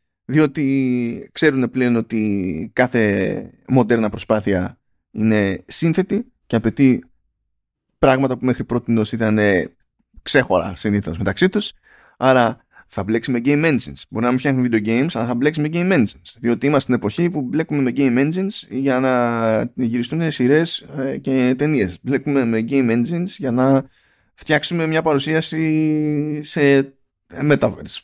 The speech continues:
Μπλέκουμε με game engines, τέλος πάντων, για να κάνουμε ένα μάτσο πράγματα. Δεν είναι καθόλου περίεργο πλέον,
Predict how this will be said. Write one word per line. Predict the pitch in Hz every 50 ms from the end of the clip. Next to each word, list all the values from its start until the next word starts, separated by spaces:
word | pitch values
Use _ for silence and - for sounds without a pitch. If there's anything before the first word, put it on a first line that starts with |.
| _ _
Μπλέκουμε | - - 127 131 135 131 151 143 143
με | 135 135 127
game | 151 147 135 143
engines, | 147 160 156 156 151 - -
τέλος | - 175 170 165
πάντων, | 165 160 160
για | 156 151
να | 143
κάνουμε | 139 165 160 160 160 165 160 -
ένα | - 156 151
μάτσο | 151 156 151 147
πράγματα. | 131 147 151 151 160 156 156 160 156
Δεν | 151 151 156 156
είναι | 156 151 151
καθόλου | 147 - - 139 135 135 139 147 143 131
περίεργο | - 127 120 123 117 127 120 123 127 -
πλέον, | - - 123 123 123 120 120 120